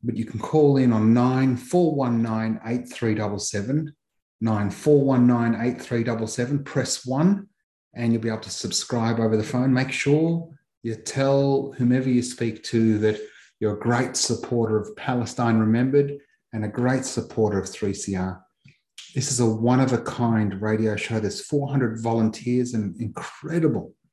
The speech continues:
incredible array of shows and programming content. We've got special, incredible broadcasts from Invasion Day and so many other diverse communities. There's a hundred and twenty weekly shows. Three C R is so important for so many people, so many voices.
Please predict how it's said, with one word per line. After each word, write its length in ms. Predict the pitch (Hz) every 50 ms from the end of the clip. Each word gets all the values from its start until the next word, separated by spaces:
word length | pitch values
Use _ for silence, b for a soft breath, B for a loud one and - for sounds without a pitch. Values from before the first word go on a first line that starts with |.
| _ _ -
incredible 760 | 113 104 - - - - - 156 147 147 127 120 110 107 -
array 340 | 101 101 107 110 110 107 104
of 100 | - -
shows 480 | - - 107 104 104 101 98 - -
and 180 | 107 101 98 -
programming 600 | - - 110 107 104 107 110 107 107 107 104 98
content. 440 | - - 110 107 - 120 117 113 b b b b b -
We've 100 | 117 117 123
got 100 | - -
special, 680 | - - - 135 127 - 147 131 120 107 - - - - - 123 - -
incredible 480 | - 117 110 - - 147 143 123 120 110
broadcasts 600 | 101 117 113 110 110 - - 107 95 87 - -
from 100 | 113 110
Invasion 640 | 107 107 107 113 123 123 123 123 117 123 117 113
Day 380 | 110 117 113 113 113 113 110 B B B B B B -
and 120 | 110 110 104
so 220 | - - 139 135
many 240 | 139 135 127 123 120
other 180 | 117 120 117 107
diverse 600 | 110 117 110 107 101 - 110 107 107 104 - -
communities. 640 | - - 104 98 101 98 98 98 92 98 104 - -
There's 180 | - 113 104
a 40 | 90
hundred 460 | 87 - - - 143 143 139 139 127
and 120 | 131 117 110
twenty 300 | - - 127 120 113 113
weekly 320 | 113 113 110 - - 104
shows. 420 | 104 - 107 95 92 98 - - b b b b b b b b b b b _ _ _ _ _ _ _ _ _ -
Three 280 | 135 143 147 147 143
C 180 | 143 - 139 131
R 180 | 127 123 117
is 120 | 110 - -
so 220 | - - 143 139
important 540 | 139 131 117 - - - 123 110 92 113 113
for 140 | - - 107
so 380 | - - - - - 143 135
many 200 | 131 131 127 120
people, 420 | 120 123 120 117 113 113 113 110 107
so 320 | - - - - 127 127
many 220 | 127 123 113 110 101
voices. 720 | 101 104 101 98 98 - - 107 104 101 - - b b